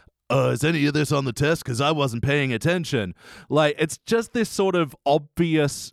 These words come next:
joke telling. And even, like, when Homer goes, "I'll never blab about anything again," Ned pops his head out, "Ah, Marge is just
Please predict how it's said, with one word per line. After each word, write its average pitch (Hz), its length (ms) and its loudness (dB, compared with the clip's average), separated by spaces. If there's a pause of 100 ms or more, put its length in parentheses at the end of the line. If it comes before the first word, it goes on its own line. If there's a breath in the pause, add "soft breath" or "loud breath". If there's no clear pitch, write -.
(140)
joke 143 400 0
telling. 143 480 0
And 151 120 -4
even, 262 320 -2
like, 160 300 0
when 147 260 0 (460 loud breath)
Homer 156 400 2
goes, 131 360 -2
"I'll 120 160 4
never 160 280 0
blab 165 260 2
about 156 240 2
anything 160 280 -2
again," 139 640 -2
Ned 135 360 0
pops 143 220 -2
his 147 140 0
head 131 140 0
out, 139 180 2
"Ah, 175 300 4
Marge 135 280 0
is 127 120 -4
just 120 220 -4